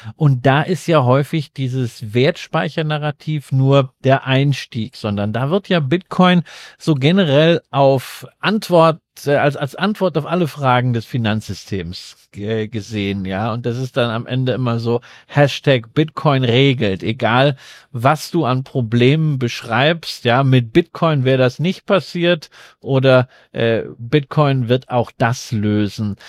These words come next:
Ähm, wie bist du da gedanklich aufgestellt? Sagst du auch, also Bitcoin ist eigentlich der Nukleus eines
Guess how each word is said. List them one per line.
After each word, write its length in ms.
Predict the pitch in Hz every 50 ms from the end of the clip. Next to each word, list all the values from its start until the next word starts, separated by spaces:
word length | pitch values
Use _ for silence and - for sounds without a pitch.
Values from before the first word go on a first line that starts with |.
| - - _ _
Ähm, 360 | - 123 123 127 127 117 113 -
wie 220 | 135 127 147 185
bist 240 | 185 220 196 - -
du 80 | 196
da 120 | 139 127 113
gedanklich 600 | 107 117 107 110 98 104 104 - 113 101 - -
aufgestellt? 720 | 78 98 - - 123 107 - - 117 107 101 104 104 -
Sagst 180 | - 139 127 -
du 80 | 143
auch, 260 | - 73 127 185 240 226
also 260 | - 147 139 143 131
Bitcoin 520 | 120 117 160 160 - - - 190 190 180 143
ist 160 | 151 - -
eigentlich 440 | - 127 131 143 151 151 147 127 -
der 160 | - 123 117
Nukleus 720 | 117 117 123 170 175 - - 208 190 190 185 170 - -
eines 720 | - _ - 135 139 139 143 143 131 131 - - - -